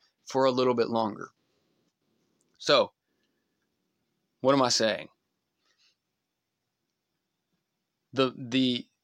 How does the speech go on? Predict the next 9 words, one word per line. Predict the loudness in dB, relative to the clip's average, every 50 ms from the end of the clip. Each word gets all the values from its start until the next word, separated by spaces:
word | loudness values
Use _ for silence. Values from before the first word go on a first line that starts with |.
| _ _ _ _ _ _ _ _ _ _ _ _ _ _ _ _ _
stress | -2 0 0 0 2 4 4 4 4 4 2 0 0
response | -2 0 0 0 0 2 2 4 4 2 2 0 -2 -2 -2 -4 -4 _
that | -10 -10 -8 -8
comes | -6 -4 -2 -2 -2 -2 -4
from | -2 0 0 0 0 0 -2 -4 -6 _ _ _ _ _ _ _ _ _ _ -4
being | 0 2 2 2 2 2
in | 2
a | 0 0
sauna | 0 0 2 2 2 2 2 2 0 0 -2